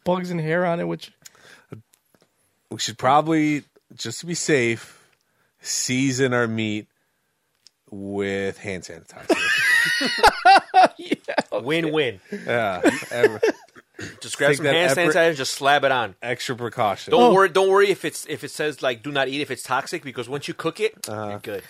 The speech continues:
Speaker 1: Oh, and that's why you're not supposed to eat, um, cheese, hamburgers or cheeseburgers, uh, uh, anything other than well done,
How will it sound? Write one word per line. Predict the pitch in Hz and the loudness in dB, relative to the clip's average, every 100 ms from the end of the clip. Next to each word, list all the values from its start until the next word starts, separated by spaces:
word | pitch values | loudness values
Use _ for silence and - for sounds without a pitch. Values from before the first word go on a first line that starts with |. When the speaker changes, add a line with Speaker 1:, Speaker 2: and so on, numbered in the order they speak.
| - - | -8 2
Speaker 1:
Oh, | 254 220 | 4 6
and | 226 196 | 6 4
that's | 208 | 4
why | 240 | 4
you're | 220 | 4
not | 208 | 2
supposed | - 196 | 0 -6
to | - | -6
eat, | 202 202 - | -6 -6 -4
um, | 190 170 165 160 170 202 - _ | -2 -2 -2 -6 -8 -12 -18 _
cheese, | - 190 175 | -4 -4 -4
hamburgers | 185 190 185 175 180 170 | 0 2 2 2 2 0
or | 170 156 | -4 -6
cheeseburgers, | - 156 165 165 160 151 | -8 -4 -2 -2 -4 -4
uh, | 156 156 160 170 _ _ _ _ - | -6 -4 -6 -8 _ _ _ _ -6
uh, | 175 175 - - _ _ _ - | -4 -4 -6 -14 _ _ _ 2
anything | 214 208 208 | 2 2 2
other | 208 190 | 2 2
than | 170 165 165 | 2 -2 -2
well | 160 | -4
done, | 160 151 | -4 -6